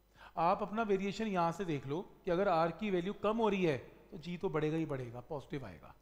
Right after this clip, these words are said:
और अगर आर की वैल्यू ज़्यादा हो रही है तो जी negative, कम हो जाएगा। तो आइडिया समझ में आ रहा है कि कैसे प्लस, अगर ऑप्शन में प्लस माइनस देखना हो कैसे चेक करना है? एंड में चेक कर लिया करो, अगर ये कम हो रहा है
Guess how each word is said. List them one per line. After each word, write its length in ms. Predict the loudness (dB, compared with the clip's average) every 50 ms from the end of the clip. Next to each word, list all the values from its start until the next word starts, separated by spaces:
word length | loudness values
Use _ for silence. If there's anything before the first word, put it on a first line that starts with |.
| _ _ _ _ _ _ _ _ -4
और 100 | -2 0
अगर 180 | 2 2 0 0 0
आर 200 | 2 2 2 0
की 160 | 0 -2 -2
वैल्यू 160 | -2 0 -2 0
ज़्यादा 240 | 0 2 2 4 4
हो 120 | 4 4
रही 120 | 4 2 0
है 60 | 0
तो 100 | 0 -2
जी 180 | -2 0 0 0 0 -2 -6 -16 -20 -20 -20 _ _ _ _ -18
negative, 340 | -18 -16 -16 -16 -18 -18 -16 -12
कम 100 | -12 -10
हो 100 | -10 -8
जाएगा। 300 | -8 -8 -10 -10 -14 -18 -20 -20 _ _ _ _ _ _ _ _ -2
तो 60 | 0
आइडिया 200 | 0 2 0 0
समझ 200 | 0 -2 -4 0
में 80 | 2
आ 60 | 4 4
रहा 80 | 4
है 60 | 2
कि 120 | 0 -2 -4
कैसे 260 | -4 -4 -2 -2 -6
प्लस, 300 | -4 0 -2 -2 -2 -4 -14 -20 -20 -14 -6 -2
अगर 120 | 2 2
ऑप्शन 320 | 2 2 0 -2 -6 -4
में 100 | -4 -4
प्लस 240 | 0 0 -2 -2 -2 -4
माइनस 200 | -4 -4 -4 -2
देखना 220 | -2 -4 -2 -2
हो 60 | -4 -2
कैसे 220 | -2 -4 -4 -4 -4
चेक 180 | -4 -4 -2 -2
करना 200 | -2 -2 0 -2
है? 100 | -4 -4 -10 -16 -6 -2
एंड 160 | 0 0 2
में 100 | 0 2
चेक 180 | 2 0 0 0
कर 100 | 0 -2
लिया 200 | 0 -2 -2 -2
करो, 260 | -2 -4 -6 -6 -6 -8 -16 -20 -6 -4
अगर 180 | -2 0 2
ये 80 | 0 0
कम 160 | 2 2 0
हो 120 | 2 2 2
रहा 100 | 2 2
है 220 | 2 2 -4 -12